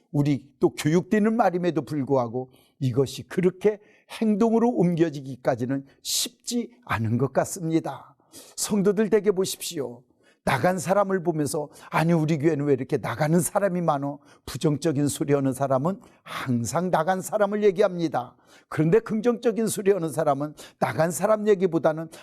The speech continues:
"아이고, 이번에 누구 성도님 들어왔는데 참 잘 들어왔어." 들어온 사람을 얘기합니다. 또 누구는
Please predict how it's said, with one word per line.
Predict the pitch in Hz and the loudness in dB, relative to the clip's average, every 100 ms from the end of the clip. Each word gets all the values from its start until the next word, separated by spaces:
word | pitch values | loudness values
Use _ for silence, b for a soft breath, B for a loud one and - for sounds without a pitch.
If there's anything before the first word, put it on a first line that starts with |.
| - | -10
"아이고, | - - - - | -10 -8 -12 -4
이번에 | 143 143 143 | -4 -2 -2
누구 | 135 135 131 135 131 | -2 -2 0 -2 -4
성도님 | - 208 165 160 143 | -10 -6 -2 0 0
들어왔는데 | - 160 143 131 123 131 b b | -2 -2 -2 -2 -4 -8 b b
참 | - - - - 214 | -10 -8 -6 -4 -4
잘 | - 180 | -2 -4
들어왔어." | 151 170 143 165 156 B B | -2 -2 -2 -4 -10 B B
들어온 | - 170 156 170 214 | 0 4 6 4 4
사람을 | - 190 170 190 226 | 2 2 2 2 2
얘기합니다. | 208 196 180 160 139 127 - _ b b - | 2 2 -2 -6 -6 -8 -10 _ b b -2
또 | 269 202 | 2 4
누구는 | 214 208 233 220 | 4 4 4 2